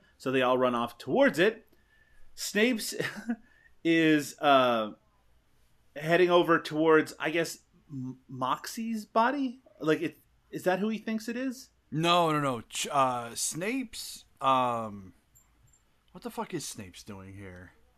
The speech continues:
Speaker 1: He's
Speaker 2: I
Speaker 1: hovering
Speaker 2: don't,
Speaker 1: over s-, like,
Speaker 2: I don't
Speaker 1: somebody's
Speaker 2: remember.
Speaker 1: body.
Speaker 2: Like, he, he, yeah, he does something, and,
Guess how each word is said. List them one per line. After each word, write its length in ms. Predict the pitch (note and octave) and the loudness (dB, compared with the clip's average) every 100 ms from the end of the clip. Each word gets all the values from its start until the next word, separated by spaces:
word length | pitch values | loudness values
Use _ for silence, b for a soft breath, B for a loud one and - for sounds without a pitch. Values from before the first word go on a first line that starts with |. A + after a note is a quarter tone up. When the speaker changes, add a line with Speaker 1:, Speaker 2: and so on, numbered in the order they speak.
| _ _ _ _ _ | _ _ _ _ _
Speaker 1:
He's 180 | _ G3 | _ -8
Speaker 2:
I 40 | - | 0
Speaker 1:
hovering 240 | A#3+ B3+ | 2 4
Speaker 2:
don't, 80 | B3 | 4
Speaker 1:
over 100 | F#3+ | 2
s-, 240 | - - - | -2 -10 -6
like, 240 | D#3+ D#3+ - | -2 -2 2
Speaker 2:
I 60 | A3 | 4
don't 80 | C#4 | 6
Speaker 1:
somebody's 120 | A#3+ | 4
Speaker 2:
remember. 240 | - F3+ | 2 0
Speaker 1:
body. 100 | D3+ | 0
Speaker 2:
Like, 120 | D3 D#3 | -2 -2
he, 180 | G#3+ | -2
he, 220 | G#3+ F#3 A3 | -4 -2 2
yeah, 140 | F3+ | 2
he 180 | D3+ G3 | 0 -4
does 320 | F3 C4 C4 | -4 -4 -2
something, 1080 | - - - - F3 E3+ - D#3 D3+ D3 D3 - b b b b - | -4 -4 -4 0 0 0 -2 -2 -2 -4 -8 -12 b b b b 0
and, 520 | D3 C#3+ C3+ C3 B2+ | 4 6 4 4 0